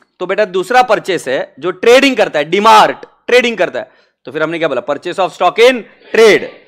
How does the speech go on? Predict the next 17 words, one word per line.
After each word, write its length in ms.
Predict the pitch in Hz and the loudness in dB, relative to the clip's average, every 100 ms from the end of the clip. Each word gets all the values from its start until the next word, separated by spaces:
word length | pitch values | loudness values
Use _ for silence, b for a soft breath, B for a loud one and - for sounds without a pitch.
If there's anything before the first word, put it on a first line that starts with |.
| _ | _
तो 60 | - | -10
पहले 240 | 160 160 | -2 0
हम 120 | 180 175 | -2 -2
क्या 120 | 180 | -6
लेते 180 | 170 196 | -6 -8
हैं? 80 | |
परचेज। 460 | - 123 - 98 _ _ | -10 -10 -12 -18 _ _
तो 60 | 165 | -12
तुम्हारे 220 | 165 170 | -4 -2
पास 140 | 175 | -2
दो 160 | 156 175 | -2 0
एंटिटी, 400 | 156 117 110 113 | 0 -4 -14 -8
एक 180 | 143 160 | -6 -4
मैन्युफैक्चरिंग 680 | 160 160 180 185 220 233 247 b b b | -6 -6 -6 -6 -4 -4 -6 b b b
और 160 | 123 151 | -4 0
एक 320 | 208 - _ | 0 0 _
ट्रेडिंग। 400 | - 294 202 135 | 4 4 4 0